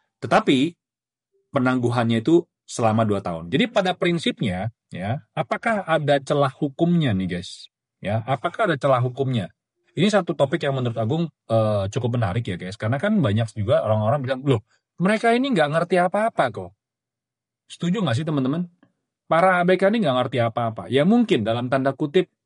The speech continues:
apakah dia mengerti atau tidak kita nggak tahu ya. Hanya, hanya yang,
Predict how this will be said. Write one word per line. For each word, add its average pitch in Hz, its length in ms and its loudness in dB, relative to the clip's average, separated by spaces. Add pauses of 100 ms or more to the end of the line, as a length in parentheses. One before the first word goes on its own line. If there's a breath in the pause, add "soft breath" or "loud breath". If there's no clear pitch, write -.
apakah 127 320 -4
dia 123 220 0
mengerti 120 400 -2
atau 117 180 -4
tidak 135 240 -2
kita 139 160 2
nggak 90 160 -6
tahu 90 220 -6
ya. 82 180 -16 (220)
Hanya, 104 500 -2 (280)
hanya 127 420 0
yang, 120 540 -2